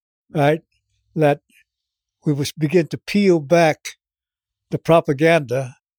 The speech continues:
and at the base you begin to see all of that. I mean, I mean that, that's why a lot of us, right, who've gone through all of this, right? It's like a lot of the people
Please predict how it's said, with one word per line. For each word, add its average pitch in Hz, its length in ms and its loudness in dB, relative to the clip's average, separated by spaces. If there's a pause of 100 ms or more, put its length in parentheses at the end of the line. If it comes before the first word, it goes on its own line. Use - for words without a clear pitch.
(340)
and 143 480 -2 (560)
at 160 200 -2
the 127 80 -12
base 147 400 2
you 143 60 -4
begin 131 300 -2
to - 80 -16
see 254 300 -4
all 127 180 -2
of 113 80 -12
that. 113 220 -12
I 160 100 -4
mean, 165 160 -8
I 151 120 -8
mean 185 120 -2 (380)
that, 185 200 -2
that's 185 280 2
why 190 140 4
a 147 80 2
lot 196 240 2
of 160 120 -2
us, - 320 -4 (480)
right, 147 220 -2 (920)
who've 143 300 -2
gone 170 320 2
through 127 220 -6
all 120 180 -4
of 110 120 -6
this, 117 220 -10 (920)
right? 151 220 0
It's 147 200 -4
like 165 200 2 (1400)
a 147 120 2
lot 208 360 2
of 190 120 -2
the 165 100 -6
people 143 680 -4